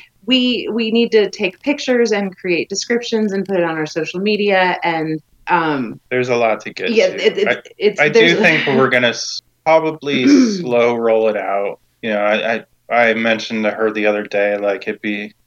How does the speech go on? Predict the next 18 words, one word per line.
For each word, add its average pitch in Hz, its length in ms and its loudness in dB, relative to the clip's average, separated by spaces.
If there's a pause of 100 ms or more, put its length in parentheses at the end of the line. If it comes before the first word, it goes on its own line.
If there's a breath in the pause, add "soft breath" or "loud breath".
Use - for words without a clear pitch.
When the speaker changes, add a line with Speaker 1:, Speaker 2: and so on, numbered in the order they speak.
(100)
Speaker 2:
I, 120 160 0
like, 120 260 0
how 143 220 2
the 123 100 2
Lyn-, 107 300 -4
you 131 100 -2
know 127 100 0
how 135 100 2
the 107 100 -2
Lynxes 123 600 -6
roll 127 280 2
out? 127 320 2
Like, 117 240 -2
he 127 120 -10
does 113 280 0
Speaker 1:
Ten 113 160 2
Speaker 2:
little, 120 240 4 (300)
Speaker 1:
week. 240 200 0